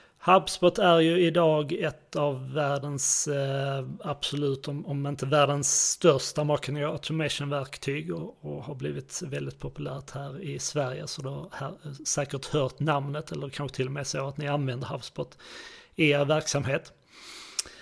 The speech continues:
Det här är en, eh, bra bok som ger en bra introduktion till konceptet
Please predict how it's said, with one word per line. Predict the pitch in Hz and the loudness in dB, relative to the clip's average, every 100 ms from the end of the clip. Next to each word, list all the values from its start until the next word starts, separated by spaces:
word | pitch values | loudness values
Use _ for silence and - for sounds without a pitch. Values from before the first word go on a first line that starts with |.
| - - _ _ | -20 -20 _ _
Det | - | 4
här | 165 180 170 | 10 10 10
är | 185 175 | 10 10
en, | 165 170 | 8 6
eh, | 170 165 160 160 170 | 4 6 6 6 4
bra | 190 190 160 | 6 8 8
bok | 147 156 147 | 8 6 4
som | 160 160 | 0 4
ger | 170 143 147 151 | 6 6 2 2
en | 151 | 0
bra | 147 156 151 | 4 4 2
introduktion | 151 147 143 - 147 143 | -2 -6 -2 2 2 2
till | 180 151 | 0 -2
konceptet | - 147 - 120 - 143 - - | -2 -4 -2 -4 -4 -6 -6 -12